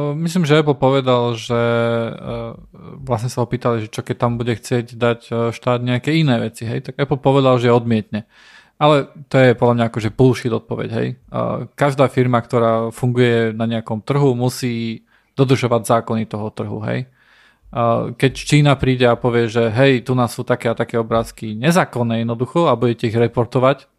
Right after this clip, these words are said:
tak ich budeš reportovať alebo budeš musieť odísť z toho trhu, hej. A,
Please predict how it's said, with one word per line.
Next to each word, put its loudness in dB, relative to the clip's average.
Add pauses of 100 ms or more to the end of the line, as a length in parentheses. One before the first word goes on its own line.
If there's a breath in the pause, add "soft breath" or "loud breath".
tak -14
ich -16
budeš 0
reportovať 0
alebo 0
budeš -2
musieť -4
odísť -4
z -18
toho 4
trhu, 0
hej. -2 (960 soft breath)
A, 2